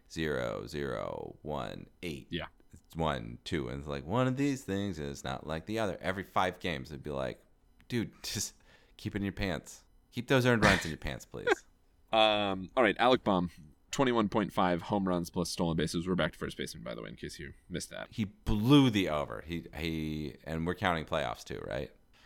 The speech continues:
Speaker 2: So he really didn't. We're not counting
Speaker 1: <laughs>
Speaker 2: playoffs, but he, he, it was close. Uh, another, another good line. I mean, we're back to actually setting better lines here.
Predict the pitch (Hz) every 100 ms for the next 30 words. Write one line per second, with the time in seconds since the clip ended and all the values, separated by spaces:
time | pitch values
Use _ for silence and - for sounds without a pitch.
0 | - - 131 156 123 185 220 98 110 117
1 | 92 87 - 95 101 101 - 104 92 92
2 | 107 78 92 - 113 113 104 - - -
3 | - - 160 - - - 165 165 - -
4 | 156 - 202 247 131 143 147 135 139 220
5 | 214 - 135 185 254 113 123 139 107 101
6 | 98 92 95 95 107 98 135 123 117 -
7 | 95 87 85 87 80 78 82 90 87 71
8 | 60